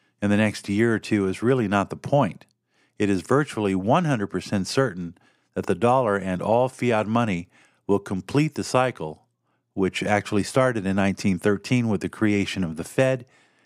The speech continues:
and failed and fell the remaining one to three percent, which is where it is now, to zero. There's hundred percent certainty that our dollar, which is now worth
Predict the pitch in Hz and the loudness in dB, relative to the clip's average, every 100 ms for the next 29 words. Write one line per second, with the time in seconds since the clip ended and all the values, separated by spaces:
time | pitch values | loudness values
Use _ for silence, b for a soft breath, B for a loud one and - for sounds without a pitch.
0 | b 92 90 123 127 110 101 _ _ _ | b -4 0 2 2 0 -2 _ _ _
1 | _ _ _ 101 95 - 143 131 104 107 | _ _ _ -6 -6 -2 0 2 0 -2
2 | 101 104 107 117 117 104 113 120 120 - | -2 0 0 0 0 2 2 2 0 0
3 | 113 110 98 - 101 - 147 92 - 98 | 0 0 -2 -4 -2 2 0 0 -4 -6
4 | - 85 104 104 98 92 98 120 107 90 | -4 -2 2 2 2 0 2 2 2 -2
5 | - b b - 92 98 123 92 - - | -6 b b -4 0 2 2 0 -4 -12
6 | _ _ _ _ _ 101 92 - - 165 | _ _ _ _ _ -12 -12 -6 0 2
7 | 180 139 - 139 104 - 107 85 - 69 | 2 -2 0 0 0 0 -2 -4 -14 -16
8 | _ b b b b 95 95 92 127 131 | _ b b b b 0 2 2 2 2
9 | 101 101 92 98 87 107 110 110 98 95 | 2 -2 -2 -4 -2 0 2 4 2 2